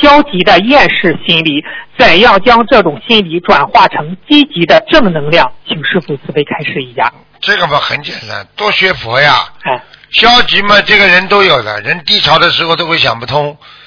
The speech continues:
Speaker 2: 想不通，
Speaker 1: 嗯。
Speaker 2: 那么很容易招惹灵性，灵性一上升，那么忧郁症，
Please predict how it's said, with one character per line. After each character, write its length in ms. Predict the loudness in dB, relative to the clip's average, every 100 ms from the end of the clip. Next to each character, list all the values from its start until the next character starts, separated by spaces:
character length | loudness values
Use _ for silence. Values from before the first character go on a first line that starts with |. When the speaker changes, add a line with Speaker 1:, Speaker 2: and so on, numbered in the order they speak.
| -12
Speaker 2:
想 240 | -2 2 2
不 80 |
通， 320 | 2 2 2 0
Speaker 1:
嗯。 100 | -8 -12
Speaker 2:
那 80 | -6
么 100 | -2
很 160 | 0 2
容 160 | 2
易 60 | 0
招 220 | 2 2
惹 160 | 2 0
灵 200 | -2 -4
性， 240 | -4 -4 -8 -20 -20 -20 -6
灵 180 | -2 0
性 180 | 0 0
一 60 |
上 240 | 2 2 2
升， 360 | 2 0 -2 -6
那 100 | -4
么 100 | -4
忧 200 | -2 -4
郁 140 | -4
症， 180 | -2 -4